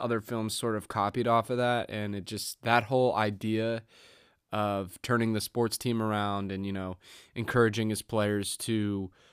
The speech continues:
um, choose better paths, like, that whole,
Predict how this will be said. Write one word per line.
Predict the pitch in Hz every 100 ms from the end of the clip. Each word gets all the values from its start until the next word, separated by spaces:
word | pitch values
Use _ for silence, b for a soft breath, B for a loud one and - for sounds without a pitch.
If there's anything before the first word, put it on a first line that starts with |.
| b b
um, | 107 104 98 92 90 69 _ _ _ _ -
choose | - 123 107
better | - 107 101 98
paths, | - 147 139 123 113 104 - 107
like, | 98 95 -
that | 120 120
whole, | 113 123 117 110 101